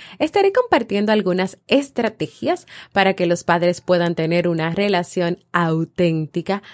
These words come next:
con sus hijos adolescentes. Y vamos de una vez a comenzar con el tema de hoy. Ser adolescente,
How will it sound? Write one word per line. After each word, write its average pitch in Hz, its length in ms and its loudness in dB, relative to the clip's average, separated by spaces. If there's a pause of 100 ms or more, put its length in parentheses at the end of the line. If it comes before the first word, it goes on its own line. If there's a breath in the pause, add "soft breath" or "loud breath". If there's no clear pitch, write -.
(180 loud breath)
con 370 220 4
sus - 420 0
hijos 262 540 -2
adolescentes. 185 1600 -2 (460 loud breath)
Y 269 120 -6
vamos 330 340 2
de 226 180 2
una 233 240 0
vez 320 260 2
a 302 100 0
comenzar 349 840 0
con 233 240 2
el 277 240 0
tema 185 360 0
de 170 180 -4
hoy. - 260 -10 (520 soft breath)
Ser - 180 2 (180)
adolescente, 160 960 -2